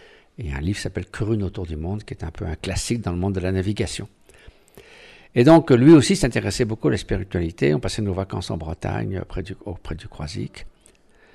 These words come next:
Et donc, voilà, j'ai un peu baigné dans tout ça, mais c'était quand même très livresque, cette discussion à propos de livres, à propos d'écrits, dans toutes les traditions, du Vedanta au, au mystique chrétien, et cetera. Rien de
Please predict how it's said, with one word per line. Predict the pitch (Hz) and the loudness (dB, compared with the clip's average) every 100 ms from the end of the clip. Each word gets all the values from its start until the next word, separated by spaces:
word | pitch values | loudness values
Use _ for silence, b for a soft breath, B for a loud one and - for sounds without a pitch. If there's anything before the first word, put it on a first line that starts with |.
| b b - | b b -2
Et | 101 101 98 | 2 4 4
donc, | 101 131 131 | 4 4 2
voilà, | 107 87 82 | 0 0 0
j'ai | 90 | -2
un | 92 | -2
peu | 92 | -4
baigné | 98 113 147 | 2 4 4
dans | 117 95 | 2 0
tout | 110 | -4
ça, | - 185 | 2 4
mais | 185 175 226 - - - | 6 6 4 0 -16 -6
c'était | 123 135 | -2 -2
quand | - 131 | 0 0
même | 151 175 | 0 0
très | - 139 147 | -2 0 2
livresque, | 135 143 113 95 - - | 4 4 2 -2 -4 -12
cette | - - - - - | -12 -10 -12 -16 -14
discussion | 90 87 - - - 107 | -10 -10 -12 -10 -6 -6
à | |
propos | - - - | -6 -8 -8
de | 85 76 | -8 -6
livres, | 92 104 | -6 -6
à | 85 | -10
propos | - 82 | -10 -10
d'écrits, | 80 - - 65 67 | -10 -14 -14 -12 -10
dans | 80 | -12
toutes | - - | -14 -14
les | 104 | -12
traditions, | - 78 78 - 76 82 | -10 -10 -12 -12 -10 -10
du | 76 | -10
Vedanta | 85 80 76 73 78 80 | -10 -10 -12 -12 -10 -8
au, | 85 80 - B B B B B B | -10 -10 -14 B B B B B B
au | 95 | 0
mystique | 101 101 - 113 - | 0 0 -4 -6 -4
chrétien, | - - 147 | -6 -2 0
et | 143 | 0
cetera. | 110 - 80 - _ _ _ _ _ _ _ _ _ - | -2 -6 -10 -14 _ _ _ _ _ _ _ _ _ -14
Rien | - 101 139 147 | -4 2 4 6
de | 113 98 101 | 4 4 0